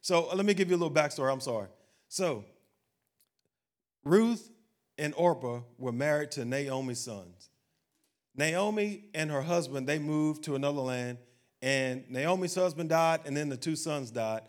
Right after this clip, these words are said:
So now it's just the three ladies together. And now they get to the point where they have a, to make a decision. Naomi's like, "I'm going back to my homeland.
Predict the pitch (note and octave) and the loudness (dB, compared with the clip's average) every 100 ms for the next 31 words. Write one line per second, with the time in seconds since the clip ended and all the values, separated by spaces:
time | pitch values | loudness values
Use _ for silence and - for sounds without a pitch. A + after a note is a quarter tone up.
0 | - _ - C3+ D3+ F#3+ F3 D3+ B2+ D#3+ | -18 _ -4 -2 2 2 2 -2 -2 -4
1 | C3+ A#2+ D#3+ C#3+ C#3 C#3 B2+ A2 B2+ A#2+ | -4 0 2 2 2 -2 -6 -4 -2 -2
2 | G#2 G#2 - _ _ _ _ - D3 F3+ | -4 -10 -18 _ _ _ _ -2 2 4
3 | G3+ F#3 E3+ F3+ E3+ C3 B2+ F3 C#3 C3+ | 4 4 2 0 -2 -4 -2 -2 0 0
4 | B2+ B2 - _ D3 E3+ D#3 C#3 C3+ D#3 | 0 -2 -12 _ 0 2 2 0 -2 -4
5 | - B2+ C#3+ C#3+ A#2+ A#2 E3 B2 G2 G2 | -4 0 0 -2 -6 -4 -4 -4 -8 -14
6 | _ _ _ B2+ C#3+ G3 G3 E3 D#3 - | _ _ _ -2 0 2 2 2 0 -2
7 | - - - F3+ F#3 F#3+ F#3 F3+ F3+ E3+ | -18 -6 2 4 4 2 6 4 4 2
8 | F#3+ F3 D#3 D3 C#3+ C#3 C#3 | 2 2 2 -2 0 -2 -2